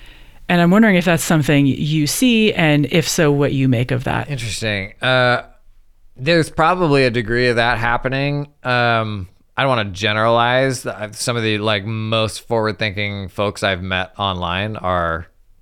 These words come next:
Speaker 2: what's a nice way to say this, quote unquote, old. Uh, I, that, that word is probably all relative, and the number for what that is keeps changing as, as I get old, right?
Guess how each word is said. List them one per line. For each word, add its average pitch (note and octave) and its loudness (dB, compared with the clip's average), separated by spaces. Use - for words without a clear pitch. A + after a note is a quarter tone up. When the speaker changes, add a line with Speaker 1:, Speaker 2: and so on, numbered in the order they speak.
Speaker 2:
what's - -8
a - -8
nice F#2 -6
way F#2 -4
to F2 -6
say F#2 -6
this, E2+ -6
quote A2+ -2
unquote, G2+ -4
old. C3 0
Uh, G#2+ 0
I, A2 -2
that, A#2 -4
that C#3 0
word C#3 2
is C3 2
probably C3+ 2
all B2+ 2
relative, C#3+ 2
and A#2 0
the B2 0
number C3 2
for B2 2
what A#2+ 2
that A#2+ 2
is A#2+ 0
keeps A#2+ -4
changing A2+ -2
as, G#2+ -4
as A2 -4
I A2+ 0
get C#3+ 0
old, C#3+ 2
right? C3 0